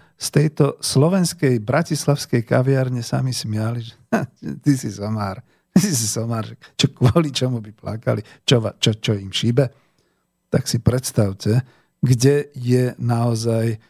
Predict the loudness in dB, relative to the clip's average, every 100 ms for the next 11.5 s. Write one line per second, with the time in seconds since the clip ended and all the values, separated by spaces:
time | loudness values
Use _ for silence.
0 | _ _ 0 2 2 2 0 2 0 0
1 | -4 -2 0 0 0 0 2 0 0 -2
2 | -2 -4 -4 -4 -4 0 0 0 0 -4
3 | -8 -2 -2 0 -2 -2 -6 -4 -4 -2
4 | -2 -4 -2 0 2 2 0 -2 _ _
5 | 2 4 4 0 -10 _ -2 0 2 -2
6 | -4 -6 -4 -4 -4 -4 -4 -4 -6 -6
7 | _ _ _ 0 2 2 -2 0 0 2
8 | 2 0 -2 -4 -6 -2 -2 -2 -6 -8
9 | -6 -4 -4 -4 -4 -4 -4 -4 -4 -8
10 | _ _ 0 2 2 0 0 0 -2 -6
11 | -8 -6 -6 -8